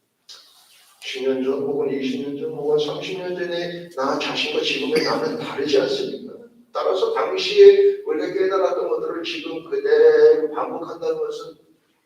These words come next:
의미도 없고 왜곡될 수 있다는 것이죠. 그래서 항상 매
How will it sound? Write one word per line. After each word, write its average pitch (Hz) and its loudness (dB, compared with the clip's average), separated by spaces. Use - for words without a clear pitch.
의미도 139 -4
없고 - -6
왜곡될 - 2
수 - -16
있다는 - -20
것이죠. - -20
그래서 403 0
항상 220 -12
매 180 -10